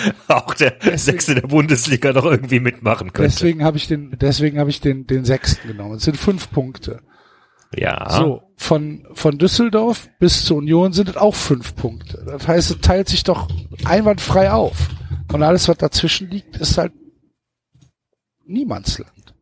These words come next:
Speaker 1: Ja, aber es ist ja nicht, es ist ja nicht wirklich weit weg. Das meine ich damit. Also normalerweise hast du ja so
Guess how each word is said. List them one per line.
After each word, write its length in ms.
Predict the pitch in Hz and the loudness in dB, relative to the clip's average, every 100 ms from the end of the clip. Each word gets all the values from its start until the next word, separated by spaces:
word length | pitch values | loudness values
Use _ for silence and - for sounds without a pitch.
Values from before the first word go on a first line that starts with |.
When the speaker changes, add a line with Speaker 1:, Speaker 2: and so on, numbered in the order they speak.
| _ - | _ -8
Speaker 1:
Ja, 180 | 90 | -2
aber 140 | 117 135 | 2 2
es 100 | 131 | 2
ist 100 | 135 | 2
ja 100 | 131 | 4
nicht, 280 | 131 - _ _ _ - _ _ _ _ | 2 -2 _ _ _ -20 _ _ _ _
es 120 | - 127 | -2 -2
ist 140 | 131 | 2
ja 80 | 139 | 2
nicht 120 | 135 | 4
wirklich 280 | 147 131 113 | 2 0 0
weit 280 | 120 120 104 | 0 2 -2
weg. 360 | 147 - - _ _ | -4 -8 -12 _ _
Das 200 | 117 120 | -4 -2
meine 180 | 92 87 | -2 -2
ich 80 | - | -4
damit. 460 | 78 78 - - _ _ | -4 -6 -10 -16 _ _
Also 180 | 101 113 | 2 2
normalerweise 640 | 110 113 127 139 131 123 | 2 2 4 4 4 4
hast 220 | 123 - | 2 2
du 60 | 131 | 2
ja 420 | 127 123 117 - _ - | 4 6 2 -2 _ -4
so 340 | 110 113 - | 0 0 -2